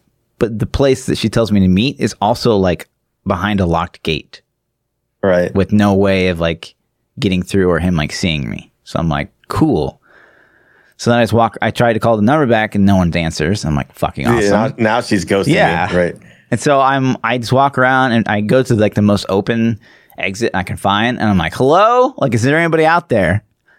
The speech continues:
Speaker 1: And it just happened to be, like, two security guards walking by. And the guy, first the guy's like, "What the fuck are you doing in there?" And I'm like,
Speaker 2: Yeah.
Speaker 1: "I got locked in here. I don't know how. Somehow it was open and now it's closed."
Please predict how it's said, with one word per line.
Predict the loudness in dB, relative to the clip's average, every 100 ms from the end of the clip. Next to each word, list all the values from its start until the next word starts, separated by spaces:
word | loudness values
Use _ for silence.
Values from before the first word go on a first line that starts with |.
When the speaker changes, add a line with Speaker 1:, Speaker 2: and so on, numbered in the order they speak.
| _ _ _ _ _
Speaker 1:
And | -4 0
it |
just | -2 0
happened | -2 -2
to | 0
be, |
like, | 0 0
two | -2
security | -2 -2 -2 -2
guards | -2 -4 -4
walking | -4 -4
by. | -2 -2 -4 -8 _ _ -2
And | 0
the | 2
guy, | 0 0
first | -4 -2
the |
guy's | 0 0
like, | 0 -2
"What | -4
the | -4
fuck | -4 -4 -2
are |
you | -2
doing | 0 0 0
in | -4
there?" | -8 -10 _ _ _ -4
And | -2
I'm |
like, | 0 -2 -2
Speaker 2:
Yeah. | 0 0 -2 -4
Speaker 1:
"I | -6 -4
got | -4 -2 -4
locked | 0 2 0 -4 -6
in | -2
here. | 2 2 0
I | 0
don't | -2 0
know | 0
how. | 0 0 0 0 0
Somehow | 0 0 2 2
it | 2
was | 2
open | 0 0 0
and | 2
now | 2
it's | 0
closed." | -2 0 2 0